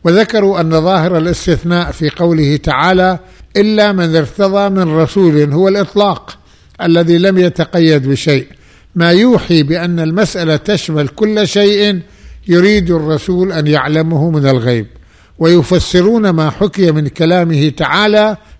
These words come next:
من أن إنكارهم العلم بالغيب أريد به نفي الأصالة والاستقلال،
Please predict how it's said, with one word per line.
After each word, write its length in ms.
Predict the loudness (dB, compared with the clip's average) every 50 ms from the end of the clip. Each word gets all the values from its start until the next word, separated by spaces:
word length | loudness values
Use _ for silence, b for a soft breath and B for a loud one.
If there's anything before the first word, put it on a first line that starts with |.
| b -2
من 160 | -2 -2 -2
أن 280 | -2 -2 -2 0 -2
إنكارهم 840 | 0 0 0 -2 -2 -2 0 0 2 2 2 2 0 0 0 0 0
العلم 440 | 0 0 0 0 0 0 0 0 0
بالغيب 560 | 0 0 0 0 2 4 4 4 4 2 0 -4
أريد 360 | -2 0 2 2 2 2 2 2
به 360 | 2 2 2 2 2 2 2
نفي 320 | 2 0 -2 -2 -2 0 0
الأصالة 680 | 0 -2 -4 -6 -8 -4 -2 -2 0 0 0 0 0
والاستقلال، 880 | 0 0 0 -2 -4 -6 -6 -6 -8 -6 -2 0 0 0 0 0 -4